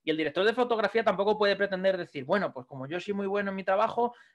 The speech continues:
ahora se tiene que hacer lo que yo diga en la película, y yo voy a ser el guionista, voy a tomar las decisiones de producción, voy a tener las decisiones de vestuario, voy a tomar las decisiones de todo", ¿no? Esto de gobernar los científicos o que el matemático diga lo que hay que hacer o la gente de estadística diga,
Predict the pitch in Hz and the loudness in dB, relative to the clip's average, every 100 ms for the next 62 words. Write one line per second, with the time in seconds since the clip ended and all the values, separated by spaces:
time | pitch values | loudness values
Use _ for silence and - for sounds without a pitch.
0 | - 147 196 214 208 160 190 202 190 214 | -4 2 4 2 0 -8 -6 -2 -2 2
1 | 226 202 175 170 185 196 190 180 165 160 | 2 0 -2 -2 -2 0 0 0 0 -2
2 | 156 131 123 175 208 190 170 139 131 139 | -4 -6 -4 0 0 0 -4 -6 -6 -6
3 | 165 220 - 254 254 - _ - 180 190 | -4 -6 -4 -4 -4 -12 _ -4 2 2
4 | 190 180 165 151 143 139 185 190 190 180 | 2 2 2 0 -8 -6 -4 -2 -2 -2
5 | 170 160 240 262 226 202 196 180 160 156 | -4 -4 -4 -2 0 0 0 0 0 -2
6 | 156 147 139 139 175 185 175 175 170 - | -4 -10 -10 -8 -6 -4 -4 -6 -8 -4
7 | 170 226 233 196 190 190 202 175 156 143 | 0 0 0 -4 -4 -4 -4 -4 -6 -8
8 | 185 170 - 135 113 147 254 _ _ - | -6 -6 -4 -6 -4 -6 -8 _ _ -12
9 | 139 165 151 143 143 143 147 208 196 170 | -8 -4 -2 -2 0 0 2 0 0 -4
10 | 156 185 156 127 123 127 127 131 127 _ | -6 -8 -12 -10 -8 -8 -6 -6 -6 _
11 | _ 143 143 143 143 175 220 196 214 208 | _ -8 -2 -2 0 -2 -4 0 2 2
12 | 190 202 196 175 170 180 175 - 196 180 | 0 2 2 2 0 -2 -2 -2 0 0
13 | 151 143 175 190 185 - 170 175 165 156 | -2 -4 -8 -6 -6 -4 -4 -6 -8 -2
14 | 160 165 165 156 | -2 0 0 0